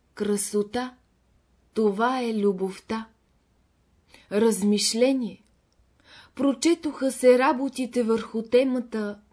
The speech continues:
„Най-любимото число за мен“. Какво подразбират в математиката под думата единица? Отговор.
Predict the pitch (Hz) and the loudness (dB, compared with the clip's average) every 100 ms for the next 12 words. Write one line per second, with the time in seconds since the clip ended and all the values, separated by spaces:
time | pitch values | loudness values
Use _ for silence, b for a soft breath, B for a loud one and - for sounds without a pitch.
0 | - 220 220 262 285 277 254 220 233 233 | -4 2 2 0 -4 -6 -4 -4 -2 -4
1 | 226 208 208 - - 196 196 185 180 180 | -6 -10 -10 -14 -12 -8 -8 -8 -10 -8
2 | 185 185 _ _ _ _ _ _ _ _ | -10 -12 _ _ _ _ _ _ _ _
3 | _ _ _ _ _ _ _ _ _ _ | _ _ _ _ _ _ _ _ _ _
4 | _ _ _ _ _ _ _ _ _ - | _ _ _ _ _ _ _ _ _ -20
5 | b b b b 311 - 330 330 311 247 | b b b b -4 0 -2 0 0 0
6 | 269 262 214 302 294 277 - 254 254 247 | 2 0 2 4 2 -2 -2 2 4 4
7 | 254 247 302 - 294 - 240 233 226 220 | 4 4 0 -4 -6 -2 0 -2 -2 -4
8 | 190 240 269 247 233 208 202 202 202 247 | -2 -2 0 -2 0 2 2 2 2 0
9 | - 180 - _ _ _ _ _ _ _ | -4 -18 -20 _ _ _ _ _ _ _
10 | _ _ _ _ _ 190 254 254 240 214 | _ _ _ _ _ -4 -4 -4 -10 -10
11 | 185 165 | -10 -14